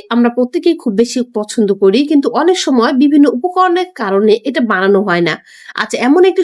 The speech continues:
সহজ রেসিপি আপনাদের সাথে শেয়ার করছি, যেটা বানানো একদম সহজ এবং খেতেও হবে অসাধারণ। আসসালামু আলাইকুম everyone, welcome to পপলি কিচেন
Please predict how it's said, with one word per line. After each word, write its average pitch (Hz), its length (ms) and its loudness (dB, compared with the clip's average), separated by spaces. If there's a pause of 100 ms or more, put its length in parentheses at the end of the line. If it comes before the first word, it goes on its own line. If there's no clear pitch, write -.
সহজ 247 260 2
রেসিপি 254 260 -2 (140)
আপনাদের 226 360 -2
সাথে 226 180 -2 (120)
শেয়ার 294 200 0 (100)
করছি, 240 340 0 (500)
যেটা 330 260 0
বানানো 320 280 0 (180)
একদম 202 240 0 (140)
সহজ 226 240 0 (140)
এবং 220 120 0 (120)
খেতেও 359 340 -2
হবে 254 140 0 (200)
অসাধারণ। 208 540 -2 (400)
আসসালামু 247 440 0
আলাইকুম 349 260 -2 (120)
everyone, 196 380 2 (120)
welcome 359 320 -2
to 359 40 -4 (100)
পপলি 269 260 -4
কিচেন 330 240 -2